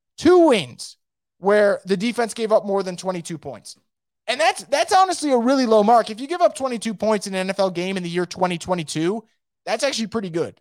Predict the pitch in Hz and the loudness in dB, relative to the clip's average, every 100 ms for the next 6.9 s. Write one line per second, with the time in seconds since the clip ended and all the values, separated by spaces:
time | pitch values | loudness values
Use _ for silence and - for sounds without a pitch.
0 | _ 156 147 - 123 180 - 247 294 247 | _ -2 -2 -8 -20 -8 -2 2 4 4
1 | 208 - 220 156 120 82 127 202 - 220 | 0 2 2 2 -2 -10 -6 -6 -6 -10
2 | 190 170 160 147 - _ - 233 247 226 | -8 -4 0 0 -2 _ 0 2 2 -4
3 | - 233 190 175 120 - 202 208 220 196 | -6 -8 -8 -8 -10 -14 -10 -4 -2 -2
4 | 208 262 277 220 220 - 220 202 - 214 | -2 -4 -6 -6 -10 -6 -6 -6 -2 0
5 | 180 214 220 208 180 175 196 175 151 254 | 0 -4 -6 -8 -16 -8 -4 -2 -4 -8
6 | 247 190 147 - _ - 247 247 233 | -10 -12 -14 -16 _ -6 -4 -4 -6